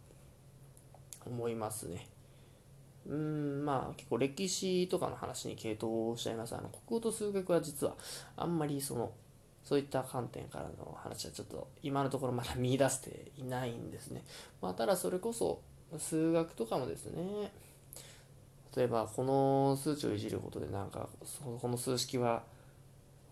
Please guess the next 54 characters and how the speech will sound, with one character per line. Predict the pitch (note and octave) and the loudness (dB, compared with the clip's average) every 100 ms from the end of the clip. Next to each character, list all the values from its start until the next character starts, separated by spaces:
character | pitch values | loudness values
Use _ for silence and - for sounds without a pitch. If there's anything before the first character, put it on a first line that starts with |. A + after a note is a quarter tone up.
| - | 2
こ | B2 | 4
う | |
い | |
う | |
こ | B2+ | 4
と | C#3 | 6
が | A#2 | 6
で | A2 | 6
き | A#2+ | 4
る | A2+ | 2
ん | |
だ | G#2 | 2
よ | A2 | 2
と | A2+ | 0
か、 | - - | -4 -2
も | G3+ | 0
う | D4 | 2
ち | |
ょ | G4+ | 2
っ | |
と | - | 0
そ | C#3 A#2 | 0 0
の、 | A2+ A2 G#2+ A2 - | 2 2 0 -2 -4
暗 | D3 F3 G3 | 0 2 0
記 | - | -2
と | A3+ A3+ | 0 2
か、 | - - - - - - - - | 0 -6 -20 -20 -20 -20 -20 -4
こ | - G#3 | 4 6
れ | |
は | A3 | 6
こ | A3 - A3+ | 4 6 10
れ、 | C4+ C#4+ | 10 8
こ | - - | 6 10
れ | D#3+ | 10
は | C#3 C#3 | 10 4
こ | - G#3+ | 2 2
う | A3+ | 4
な | A#3+ | 4
っ | A#3+ | 4
て | F#3+ | 2
る | F#3 | 2
ん | F3+ | 2
だ | D#3 | 4
よ | F3+ | 4
っ | |
て | F#3 E3+ | 2 2
い | |
う | D3 | 4
よ | |
り | D#3+ | 2
か、 | - A2+ | 0 2
な | C3+ | 2
ん | |
か | B2+ | 0